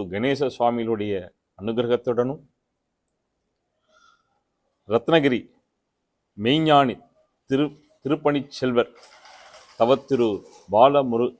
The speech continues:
அடிகளாருடைய முன்னிலையிலும், வள்ளிமலை திருப்புகழ்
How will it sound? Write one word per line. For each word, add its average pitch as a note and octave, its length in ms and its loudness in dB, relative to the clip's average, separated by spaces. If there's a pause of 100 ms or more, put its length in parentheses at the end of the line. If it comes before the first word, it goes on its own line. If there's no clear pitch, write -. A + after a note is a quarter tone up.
(240)
அடிகளாருடைய A2 640 0 (1800)
முன்னிலையிலும், C3+ 600 0 (1400)
வள்ளிமலை D3 460 2 (120)
திருப்புகழ் A#2+ 460 0